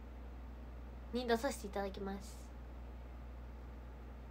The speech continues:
アイス食べたら紀藤みくる総会。<laughs>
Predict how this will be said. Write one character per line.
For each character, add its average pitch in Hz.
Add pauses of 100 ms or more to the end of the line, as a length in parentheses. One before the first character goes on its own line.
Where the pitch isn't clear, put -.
(1000)
ア 320
イ 349
ス -
食 262
べ 226
た 208
ら 208
紀 220
藤 233 (100)
み 202
く 196
る 208
総 208
会。 - (400)
<laughs> -